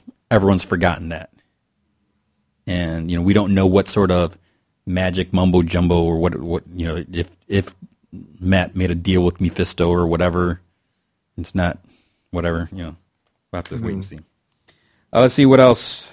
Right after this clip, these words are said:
Speaker 1: Um, Hulk number two. Have, have you, ow, have you been reading Hulk?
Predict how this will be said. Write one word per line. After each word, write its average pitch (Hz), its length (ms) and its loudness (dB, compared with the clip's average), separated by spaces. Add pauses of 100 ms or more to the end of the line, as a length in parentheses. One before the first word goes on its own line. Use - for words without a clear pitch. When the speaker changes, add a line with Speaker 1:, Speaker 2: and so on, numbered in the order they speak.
(140)
Speaker 1:
Um, 110 680 2
Hulk 190 520 4
number 135 240 6
two. 160 520 4 (680)
Have, 131 120 0
have 131 160 4
you, 143 180 4 (180)
ow, - 160 -10
have - 80 -20 (200)
you - 120 -2
been 131 200 6
reading 117 280 4
Hulk? 110 340 -2